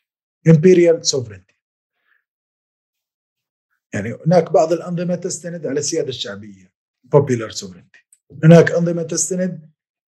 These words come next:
على السيادة الملكية. وبعض الأنظمة تستند، وهذا ما ك-، كنت أريد أن أتطرق إليه، على السيادة الإمبريالية.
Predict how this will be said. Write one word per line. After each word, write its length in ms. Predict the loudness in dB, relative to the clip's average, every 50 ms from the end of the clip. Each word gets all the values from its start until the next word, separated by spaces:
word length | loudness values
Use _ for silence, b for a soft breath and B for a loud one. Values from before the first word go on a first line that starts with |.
| _ _ _ -12
على 240 | -6 0 4 6 6
السيادة 360 | 6 6 6 2 2 4 2
الملكية. 580 | -2 -2 -2 -4 -4 -6 -8 -12 -16 -20 _ _ _ _ _ _ _ _ _ _ _ _ _ _ _ _ _ _ _ _ _ _ _ _ b b b b b b _ _ _ _ _ _ _ _ _ _ _ _ _ _ _ _ _ _ -2
وبعض 420 | 2 4 4 4 2 0 -2 -4
الأنظمة 460 | -4 -2 -2 -2 -2 0 -2 -2 -6
تستند، 640 | -8 -6 -6 -6 -6 -6 -8 -8 -6 -6 -8 -10 -12 _ _ _ _ _ _ _ _ _ _ _ _ _ _ _ _ _ _ _ _ _ _ _ _ _ _ _ _ _ _ _ _ _ _ _ _ 0
وهذا 300 | 4 4 6 4 4 0
ما 140 | -4 -6 -12
ك-، 260 | -14 -16 -16 -14 -10
كنت 220 | -8 -8 -8 -6
أريد 420 | -8 -8 -8 -8 -8 -6 -6 -6 -6
أن 320 | -8 -10 -10 -12 -14 -14 -16
أتطرق 540 | -20 -20 -10 -2 0 0 0 0 -2 -6 -8
إليه، 440 | 0 4 4 4 4 2 -2 -12 _
على 300 | -6 -4 -2 -2 -2 -2
السيادة 440 | -6 -8 -8 -2 0 0 2 2 0
الإمبريالية. 800 | -2 -2 -2 -2 0 2 2 2 2 2 2 0 0 -2 -4 -8